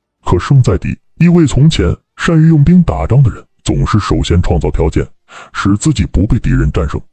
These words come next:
然后等待和寻求敌人可能被我战胜的时机。不要拿国家民族的命运去赌小概率事件，以弱胜强就是小概率事件。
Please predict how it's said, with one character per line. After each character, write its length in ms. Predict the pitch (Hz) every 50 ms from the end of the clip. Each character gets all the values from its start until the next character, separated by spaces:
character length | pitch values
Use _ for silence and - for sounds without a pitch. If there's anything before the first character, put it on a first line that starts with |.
| _ _ _ _ _
然 100 | - 101
后 160 | 90 - 101
等 180 | 90 - 78 73
待 160 | - - 101
和 160 | - - -
寻 240 | - - - 87 76
求 200 | 76 - 98 87
敌 160 | - - -
人 160 | 98 - - 82
可 180 | - - -
能 80 | 71 78
被 100 | - 95
我 140 | - 80 78
战 220 | - 107 92 78
胜 120 | - 85
的 80 | 69 65
时 140 | - - -
机。 160 | - - - - _ _ _ _ _ _ _ _
不 100 | - 135
要 160 | 175 190 170
拿 180 | 143 123 120 143
国 200 | - - 127 139
家 160 | - 147 147
民 300 | 139 104 90 90 117 147 151
族 140 | - 101
的 80 | 101 127
命 220 | 139 151 139 110
运 140 | 110 123 127 - _ _ _ _ _ - - - - _
去 200 | - - 113 101
赌 160 | - 104 120
小 260 | - - - 76 - -
概 100 | - 117 110
率 120 | 90 85 78
事 220 | - - - -
件， 160 | - - - - _ _ _ _ _ _ _ _ _
以 220 | - 101 117 131
弱 260 | 139 151 151 170 165 151
胜 180 | - 170 147
强 240 | 120 - - 110 139
就 160 | 151 - 120
是 140 | 104 - 95
小 260 | - - - 78 80
概 180 | - - 131 127
率 120 | 95 80 76
事 200 | - - - 82
件。 160 | - -